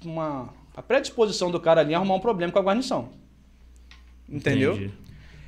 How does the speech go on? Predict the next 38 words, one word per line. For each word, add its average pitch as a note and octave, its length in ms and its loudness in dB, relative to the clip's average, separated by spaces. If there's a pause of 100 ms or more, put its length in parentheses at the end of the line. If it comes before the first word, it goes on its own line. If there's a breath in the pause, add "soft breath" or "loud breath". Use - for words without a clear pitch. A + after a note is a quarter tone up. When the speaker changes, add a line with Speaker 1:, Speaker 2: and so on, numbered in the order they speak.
(120)
Speaker 1:
E C#4 80 0
aí, F#3+ 140 6
dali G3 220 6
pra A3 120 4
frente, A3+ 240 0
irmão, E3+ 180 0
você, C#3+ 220 -4
aquele F#3+ 200 6
cara, E3+ 240 6
ele A3 120 6
não A#3 200 4
vai F3+ 240 6
sair G#3 180 2
sem C4+ 140 2
algema. E4 400 2 (760 soft breath)
Ele D#3 180 0
Speaker 2:
Sim. A2+ 60 -4
Speaker 1:
vai, A#2+ 420 -2 (840 soft breath)
ele C3+ 160 2
vai B2 240 2
andar D3+ 340 2
um D#3+ 60 -2
cadinho D#3 420 2
ruim F3+ 240 -2
ali. G3+ 180 -4
Não B2+ 60 -4
tem C3 180 -4
jeito C3+ 280 -2
não, F3+ 140 -4
irmão. G2+ 200 -10 (100)
Não A2+ 120 -10
tem A#2+ 320 -6
como, C#3+ 400 -8
não C3+ 120 -6
tem C3 200 -2
como, D3 480 -4 (640 soft breath)
até D#3 300 2
por, A#3 180 -2